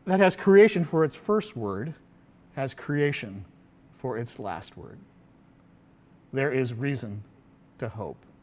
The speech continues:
Well, finally, for me, the most amazing part of the gospel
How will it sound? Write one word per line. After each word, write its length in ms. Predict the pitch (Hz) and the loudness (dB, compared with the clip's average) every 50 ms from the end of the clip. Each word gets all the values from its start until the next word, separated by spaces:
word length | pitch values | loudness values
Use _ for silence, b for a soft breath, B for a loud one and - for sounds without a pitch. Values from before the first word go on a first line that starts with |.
| _ _ _ _ _ _ _ _ _ _ _ _ _ _ _ _ _ _ _ _ _ _ _ _ _ - B B B B B B B B B B B B B B B | _ _ _ _ _ _ _ _ _ _ _ _ _ _ _ _ _ _ _ _ _ _ _ _ _ -20 B B B B B B B B B B B B B B B
Well, 100 | 160 147 | -2 2
finally, 540 | - 202 190 180 170 147 127 123 123 135 - - - - - - - - - - - _ _ _ _ _ _ - | 4 6 6 6 6 4 2 2 0 -4 -8 -16 -20 -20 -20 -20 -20 -20 -20 -20 -20 _ _ _ _ _ _ -6
for 140 | - - 196 | 0 0 2
me, 120 | 180 196 202 | 4 4 4
the 80 | 190 | 4
most 220 | 185 180 175 - 165 | 4 4 4 4 2
amazing 460 | 156 156 156 175 175 151 180 175 - | 2 4 4 4 4 2 2 -2 0
part 260 | - - 160 156 156 | 2 2 2 2 2
of 40 | 151 | 0
the 60 | 151 | -2
gospel 520 | 131 127 113 113 - - - 113 110 131 | -2 -2 -2 -4 -6 -8 -10 -10 -10 -10